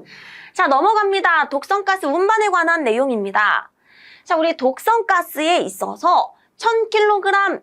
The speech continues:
미만을 운반할 때와 천 킬로그램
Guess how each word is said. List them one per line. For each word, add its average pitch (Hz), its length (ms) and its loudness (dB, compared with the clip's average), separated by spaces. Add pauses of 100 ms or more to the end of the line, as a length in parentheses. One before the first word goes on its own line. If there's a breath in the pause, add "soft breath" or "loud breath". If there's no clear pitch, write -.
(120)
미만을 403 760 2
운반할 247 600 -2
때와 262 580 4 (300 loud breath)
천 415 280 0
킬로그램 359 640 0